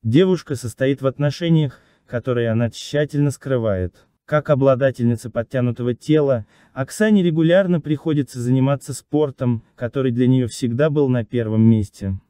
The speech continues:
Она ни разу не принимала участия в горячих фотосессиях для модных журналов,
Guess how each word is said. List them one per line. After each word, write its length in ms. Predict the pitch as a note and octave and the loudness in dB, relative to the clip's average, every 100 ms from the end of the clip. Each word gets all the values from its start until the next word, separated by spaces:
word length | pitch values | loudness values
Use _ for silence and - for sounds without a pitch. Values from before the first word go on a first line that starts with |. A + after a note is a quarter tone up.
| _ | _
Она 240 | B2+ D3 | 0 6
ни 160 | G#3 G3+ | 8 8
разу 320 | F#3+ G3+ F3+ | 6 4 2
не 140 | F#3 D#3+ | 0 0
принимала 520 | E3+ F3+ D#3+ E3+ E3 | 2 2 4 2 0
участия 540 | C#3 - C#3 - B2+ | -2 -4 -6 -4 -6
в 60 | A2 | -2
горячих 460 | B2+ C#3+ D3+ D#3 | -2 -2 -2 -8
фотосессиях 640 | - C3 B2 E3 D#3 D#3+ C3+ | -10 -6 -4 -2 -2 -2 -2
для 160 | B2+ B2+ | 0 0
модных 320 | C3 C3+ B2 | 0 0 -2
журналов, 600 | B2+ B2 B2+ A#2 G#2+ | -2 0 0 0 -4